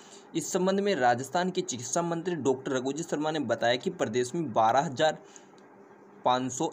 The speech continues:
एनएम व जीएनएम की भर्ती प्रक्रिया पूरी कर ली गई थी, मगर किन्हीं कारणों से नियुक्ति नहीं दे पाए थे। एडवोकेट जनरल के साथ चर्चा करने के बाद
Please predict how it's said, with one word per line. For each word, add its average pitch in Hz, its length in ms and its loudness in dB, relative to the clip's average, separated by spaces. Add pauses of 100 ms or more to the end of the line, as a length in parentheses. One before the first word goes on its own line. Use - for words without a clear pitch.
एनएम 139 380 2
व 151 80 0
जीएनएम 127 440 -2
की 135 100 -2
भर्ती 120 280 -2
प्रक्रिया 131 400 -2
पूरी 143 300 -2 (100)
कर 143 140 4
ली 131 140 2
गई 147 160 0
थी, 143 360 -2 (400)
मगर 151 300 2
किन्हीं 185 240 -2
कारणों 143 320 2
से 147 140 -2
नियुक्ति 143 460 -2 (300)
नहीं 156 380 2
दे 147 160 2
पाए 127 260 2
थे। 123 240 -2 (460)
एडवोकेट 135 540 0
जनरल 143 380 2
के 175 160 -2
साथ 143 200 2
चर्चा 139 340 -2
करने 151 280 0
के 143 100 2
बाद 117 420 4